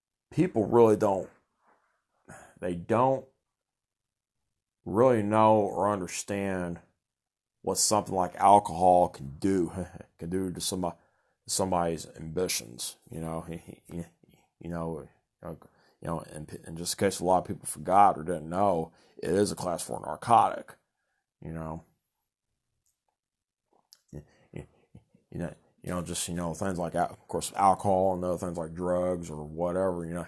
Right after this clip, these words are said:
you, you know, you know, they just rob your, rob your ambition in life, and, and you just want, <laughs> and of course, you know, you just want, <laughs> just want to be like Squidward,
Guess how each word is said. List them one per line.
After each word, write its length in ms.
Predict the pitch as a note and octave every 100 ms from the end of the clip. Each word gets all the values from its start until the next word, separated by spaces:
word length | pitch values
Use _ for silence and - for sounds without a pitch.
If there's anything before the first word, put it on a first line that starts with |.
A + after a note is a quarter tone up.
| -
you, 120 | F2 - - -
you 100 | -
know, 220 | E2+ F2 E2 - _ _ -
you 80 |
know, 120 | E2+ E2
they 120 | E2
just 220 | E2 -
rob 340 | E2+ F2+ F#2+ F2
your, 520 | F2 E2 - E2+ E2 _ _ _
rob 260 | - F#2 E2+
your 140 | E2
ambition 640 | D#2+ D#2+ G2 F#2+ F2 E2 D#2+ _ -
in 100 | D#2
life, 440 | E2 E2 E2 E2+
and, 240 | E2+ D2+ D2 _ -
and 180 | D#2+ D#2+
you 80 |
just 140 | D#2+ -
want, 180 | F2 - - -
<laughs> 160 | -
and 460 | - - - - -
of 60 | E2
course, 260 | F2 E2+
you 60 | E2+
know, 260 | E2+ E2+ -
you 80 | E2+
just 180 | E2+ -
want, 220 | E2+ D#2+ _ _ _ -
<laughs> 420 | - E2+ _ _
just 160 | - -
want 260 | F2+ D#2+ D#2
to 220 | _ -
be 60 |
like 160 | F2+ D#2+
Squidward, 520 | - G2+ G2 D2+ D#2